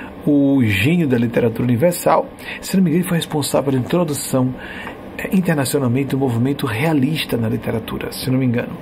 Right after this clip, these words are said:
Mil setecentos e noventa e nove a mil oitocentos e cinquenta. Um homem extraordinariamente prolífero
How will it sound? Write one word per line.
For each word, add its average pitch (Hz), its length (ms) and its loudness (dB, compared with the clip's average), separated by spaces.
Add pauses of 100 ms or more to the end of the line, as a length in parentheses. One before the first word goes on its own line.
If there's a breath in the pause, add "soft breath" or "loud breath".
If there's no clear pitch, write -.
(600 loud breath)
Mil 190 180 4
setecentos 143 400 0
e - 20 4
noventa 139 240 0
e 160 40 2
nove 131 260 2
a - 20 2
mil 127 100 2
oitocentos 127 320 0
e - 40 -6
cinquenta. 135 460 -6
Um 143 40 0
homem 147 260 -2 (140)
extraordinariamente 143 1300 0
prolífero 135 800 -2